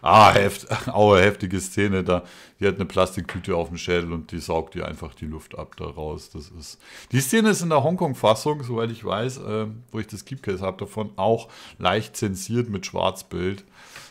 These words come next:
Äh, ist schon nett ohne. Oh, da hat sie Flasche in, in den Hals rein. Ah,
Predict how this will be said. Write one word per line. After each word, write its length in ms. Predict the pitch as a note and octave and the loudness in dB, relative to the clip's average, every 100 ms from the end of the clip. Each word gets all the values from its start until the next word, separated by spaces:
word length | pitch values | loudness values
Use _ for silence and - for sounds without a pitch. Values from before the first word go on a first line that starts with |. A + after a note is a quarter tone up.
| _ | _
Äh, 380 | D#2+ F2 F2 A2 | -8 -6 -6 -6
ist 80 | B2 | -8
schon 180 | - C3+ | -8 -2
nett 160 | A#2 | -2
ohne. 420 | A2+ G2 G2+ F#2+ G2+ - _ _ _ _ _ _ _ _ _ _ _ - - | -2 -2 0 -2 -6 -16 _ _ _ _ _ _ _ _ _ _ _ -20 -12
Oh, 240 | E2+ E2 E2 | -8 -8 -8
da 220 | - D#2 | -8 -8
hat 80 | D2+ | -10
sie 100 | - | -16
Flasche 540 | - - - - - - | -16 -16 -12 -12 -12 -14
in, 80 | - - _ _ | -20 -20 _ _
in 100 | D#2+ | -18
den 140 | - | -12
Hals 320 | - - - - | -10 -8 -10 -12
rein. 240 | - E2+ | -16 -18
Ah, 840 | - - - - - - - - | -12 -10 -8 -8 -8 -8 -10 -14